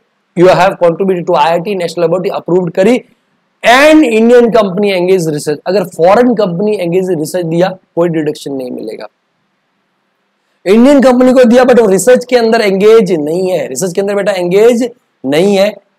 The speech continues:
तो बेटा उस case में भी वहां पे आपका, ठीक है, deduction नहीं मिलेगा, Deduction नहीं मिलेगा।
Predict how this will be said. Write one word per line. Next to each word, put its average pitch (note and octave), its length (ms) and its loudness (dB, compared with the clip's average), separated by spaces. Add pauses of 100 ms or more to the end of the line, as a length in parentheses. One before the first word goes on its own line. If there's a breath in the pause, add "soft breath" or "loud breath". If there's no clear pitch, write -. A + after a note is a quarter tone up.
(260)
तो A#3 140 4
बेटा A#3+ 220 2
उस A3+ 300 -4
case G3+ 380 0
में F3+ 260 -2
भी G#3 300 -4
वहां D#3 380 -2
पे F#3+ 180 -6
आपका, E3 840 0 (420)
ठीक F3+ 160 0
है, G#3+ 140 -2 (180)
deduction F3 440 -4
नहीं C#3+ 340 -4
मिलेगा, B2+ 460 -4 (600)
Deduction F#3 400 0
नहीं E3 240 0
मिलेगा। C3+ 440 -6